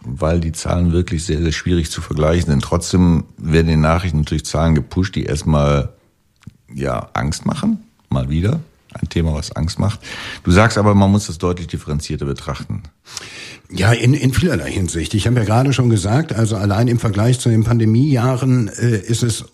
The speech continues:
Speaker 2: unfair, ungerecht, die, äh, Inflationsrate zu vergleichen. Und darüber hinaus gibt es sowas wie eine gefühlte Inflation und eine Inflation.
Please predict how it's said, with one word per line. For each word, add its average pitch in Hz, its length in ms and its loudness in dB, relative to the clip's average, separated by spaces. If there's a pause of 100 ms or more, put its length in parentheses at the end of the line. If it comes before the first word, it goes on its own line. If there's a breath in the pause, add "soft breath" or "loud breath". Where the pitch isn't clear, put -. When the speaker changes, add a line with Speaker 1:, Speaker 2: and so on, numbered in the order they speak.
(120)
Speaker 2:
unfair, 139 540 0
ungerecht, 117 680 0
die, 107 240 0
äh, 107 200 2 (120)
Inflationsrate 117 1000 2
zu 110 120 0
vergleichen. 107 520 0
Und 110 160 2
darüber 107 180 -2
hinaus 107 380 2
gibt 110 160 -4
es - 40 -8
sowas 107 300 2
wie 104 80 -4
eine 107 200 0
gefühlte 127 500 2
Inflation 95 800 0
und 101 140 0
eine 107 180 0
Inflation. 107 720 0